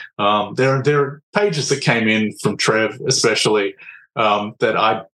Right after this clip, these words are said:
couldn't even look at. I was like, "Ew," <laughs> you know, and covers that I would never put on a, on a table at a convention. I'm like, "I don't want kids to see this." Uh, <laughs> you know, I'm writing kids' books as well and kids' T V shows. I don't wanna show them this hideous zombie page.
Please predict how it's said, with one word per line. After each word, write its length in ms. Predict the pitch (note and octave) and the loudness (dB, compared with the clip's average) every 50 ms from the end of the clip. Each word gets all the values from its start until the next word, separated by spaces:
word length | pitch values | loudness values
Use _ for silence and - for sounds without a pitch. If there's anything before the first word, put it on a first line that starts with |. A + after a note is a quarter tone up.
| _ _ _ _ _ _ - | _ _ _ _ _ _ -4
couldn't 180 | E3 C#3+ B2+ A2 | -2 0 0 0
even 240 | G#2+ G#2 G2 G2+ G#2 | 0 0 0 0 0
look 180 | C#3 E3+ - | 0 2 2
at. 160 | A#2+ G2+ F2+ | 2 0 0
I 60 | G#2+ A2+ | 0 -2
was 80 | A2+ | 0
like, 160 | B2 C3+ E3 | 0 2 2
"Ew," 340 | G#3+ A#3+ F#3+ C3+ - A2 - - F3+ E3 E3 - | 2 2 2 0 -2 -4 -4 -2 -2 -2 -2 -4
<laughs> 260 | - - _ _ _ | -10 -16 _ _ _
you 160 | - F3+ C#3+ | -4 -2 0
know, 200 | D3+ F#3 F#3+ F3+ E3+ - B3+ - | 0 0 0 0 -2 -6 -6 -2
and 160 | - D#3 D3 - | -2 -2 -2 0
covers 440 | - D#3 D3 - F#3+ D#3+ B2+ A#2 | -2 -2 0 0 0 0 -2 0
that 160 | - D3+ C3+ C3 | 0 0 0 2
I 80 | C3 | 2
would 160 | B2+ B2 B2 | 0 0 0
never 400 | B2+ C3+ C3 D3 D#3 E3 D3 C3 | 0 0 0 0 0 0 0 0
put 280 | - - C#3+ D3 D3+ E3+ E3+ - C3+ E3 - _ _ _ _ | 0 0 -2 -2 -2 -6 -10 -12 -14 -18 -20 _ _ _ _
on 160 | - C#3 C#3 | -4 -2 0
a, 260 | C3 B2 B2 - - - | 0 0 0 0 -2 -2
on 300 | D3+ D3+ C3+ B2+ A#2+ A#2+ | -2 0 0 2 2 0
a 120 | A#2+ - - _ _ _ _ - - - | 0 -4 -8 _ _ _ _ -8 -2 0
table 400 | B2 B2+ C3+ B2+ C3 A#2+ A#2 A2+ | 2 2 2 2 2 2 2 2
at 80 | A2 | 2
a 220 | A2 A2 A2+ C3 D3 | 2 0 0 0 0
convention. 640 | - C#3 A#2+ G#2+ A2+ A#2 D3+ D3+ - C3 G#2+ G#2+ A2+ | 0 0 2 2 2 2 2 2 0 0 -2 -2 -2
I'm 80 | A2+ | -2
like, 160 | A#2 A#2 B2 A#2 | 0 0 0 2
"I 60 | D#3+ | 2
don't 140 | A#3+ B3 D#3 | 2 0 0
want 120 | A#2 - | 0 0
kids 280 | - A#2+ A2 - - - | 0 0 0 0 0 0
to 80 | - | 0
see 200 | - - A2+ G#2+ | 0 0 0 0
this." 360 | A2+ D3 A#3 B3+ - - - - - - - - - - | 0 0 0 0 -2 -4 -6 -4 -6 -6 -6 -6 -6 -4
Uh, 340 | - E3 D#3+ C3+ E3+ E3 E3 | -2 -2 0 0 0 -2 -2
<laughs> 40 | - | 0
you 100 | - E3 | -2 0
know, 120 | D3 D3 D#3 | 0 0 0
I'm 160 | F#3 F#3+ F#3 | 0 2 2
writing 240 | F#3+ G3 F#3+ F3 E3+ | 2 2 0 0 0
kids' 260 | - C4+ G3+ D#3 - | -2 -2 -2 -2 0
books 240 | - - - - D3+ | -2 -2 0 0 -2
as 140 | C3+ A#2+ | 0 2
well 260 | C3+ G3+ - - C3 B2 | 2 2 2 2 0 0
and 160 | B2+ A#2 - | -2 0 0
kids' 220 | - F#3 E3+ - | 0 0 0 0
T 120 | - F#3+ F#3+ | 0 0 2
V 120 | F3+ G#3+ | 2 2
shows. 320 | F3+ - - B2 - - D3+ | 0 2 0 0 0 0 0
I 60 | E3+ | 0
don't 100 | E3+ C3+ | 2 2
wanna 240 | C3+ C3 A#2 - - _ - - - - - - - _ _ | 0 0 -2 -4 -6 _ -12 -8 -8 -8 -8 -10 -14 _ _
show 220 | - - - C3+ B2 | -6 -2 0 2 2
them 140 | B2 B2 | 2 0
this 160 | A#2+ A2 A2 - | 0 -2 0 0
hideous 320 | C#3+ C3+ C3+ B2 A2+ - | 0 2 2 0 0 0
zombie 300 | - B2 B2+ C3+ C#3 C3+ | 0 0 2 2 0 0
page. 360 | - - C#3+ D#3+ E3+ E3 - | 0 0 0 0 0 -2 -4